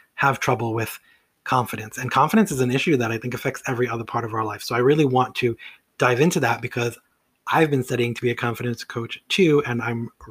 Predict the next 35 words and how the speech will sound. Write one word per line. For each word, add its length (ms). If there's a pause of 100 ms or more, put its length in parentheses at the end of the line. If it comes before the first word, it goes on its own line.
(200)
ready 340
now 300
to 140
become 500 (220)
a 40
confidence 400
coach. 240 (260)
So 280
I 80
wanna 340 (320)
combine 420
the 60
coaching 460
and 80
I 60
wanna 180
combine 380
the 100
podcast 520
so 80
that 120
I 80
can 220
actually 260
refer 320
it 140
to 80
clients 420 (380)
to 100
listen 220
to 100
these 240 (140)
other 260
people 480
and 240